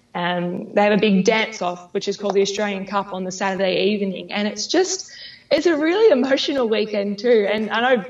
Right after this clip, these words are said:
Rachel can vouch for that. I think she cried half the weekend, and it's, the reason being is,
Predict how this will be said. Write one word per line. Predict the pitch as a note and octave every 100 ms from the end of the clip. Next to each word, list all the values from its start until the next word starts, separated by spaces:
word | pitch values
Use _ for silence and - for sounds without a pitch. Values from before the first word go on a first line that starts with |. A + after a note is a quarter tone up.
| G#3
Rachel | A#3+ A#3+ G3+
can | G3+ G3
vouch | F#3+ F3+ -
for | F3
that. | G3+ B3+ - - - - G#3 -
I | G#3+
think | B3 A3
she | G#3
cried | - G#3+ G#3 G3 G3 - _ _
half | - C#4 -
the | A3+
weekend, | A3+ A3+ A3+ A3+ F#3+ F#3
and | G#3 A3+
it's, | A3 - _ -
the | A3 C4+
reason | F#4+ F4+ A#3 G#3+
being | G#3+ A#3+ G#3+
is, | G#3+ G#3 G#3+